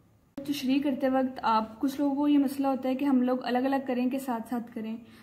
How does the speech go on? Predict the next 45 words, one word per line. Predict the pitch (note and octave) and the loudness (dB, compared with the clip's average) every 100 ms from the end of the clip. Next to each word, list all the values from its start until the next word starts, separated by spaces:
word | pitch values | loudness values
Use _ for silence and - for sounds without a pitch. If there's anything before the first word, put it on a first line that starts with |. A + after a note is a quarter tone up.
| - | -6
दोनों | A#3 C#4 D4+ - - - | 2 4 2 -2 -14 -4
तरीके | B3+ B3+ D4 | -2 0 0
तो | D#4 | -2
ठीक | D4+ - C4+ | -2 -2 -2
होते | C4+ G#3+ | -2 -2
हैं, | A3 A3 - - - | -6 -8 -14 -10 -4
लेकिन | B3+ D4 C#4+ | -2 6 6
जो | C#4 C#4 | 6 4
होता | D4 C#4+ C4 | 0 2 2
है | |
ना | C#4 D4+ - - - | 2 0 -8 -14 -6
इकट्ठा | C4 C#4+ C#4+ C#4 | -2 0 0 0
करने | B3+ A3 A3 | 0 -2 -2
का, | A3 A3+ - - - - | -6 -8 -16 -20 -20 -4
फिर | C#4+ | 0
वो | D4 D#4 | 4 4
इंसान | D4 C#4 B3+ | 4 4 2
को | C4 | 2
समझ | D4 C4+ C4 C4+ | -2 4 4 6
नहीं | D4 | 6
आती | B3+ C#4 | 6 0
कि | C4+ | 2
मैं | C#4+ | 2
शुरू | D4 C#4+ C4 | 2 2 0
कहाँ | C4+ C4 B3+ | 2 2 2
से | B3+ B3+ | 0 0
करूँ | B3 B3+ | 0 2
और | C4 | 2
ख़त्म | C4 C4+ C4 C4 | 0 -2 0 0
कहाँ | C4 A#3+ | 0 -2
से | A#3+ | -6
करूँ। | A#3 A3 A3+ | -6 -8 -4
वो | B3+ | -4
उसको | C#4 D#4 | -4 -2
अगर | C#4+ C#4 | 0 2
लंबा | B3+ A#3 C4+ | 2 4 4
करना | D4 C4 C4 | 4 2 2
चाहे | C4 A#3 B3+ | 0 -4 -4
तो | C4 | -4
उसको | C#4 C#4 | -4 0
लंबा | B3+ A#3+ C4+ | 2 4 4
नहीं | C4+ | 4
कर | A#3 | -2
सकता | - A3 - | -8 -12 -8
वो। | A3 A3+ | -8 -8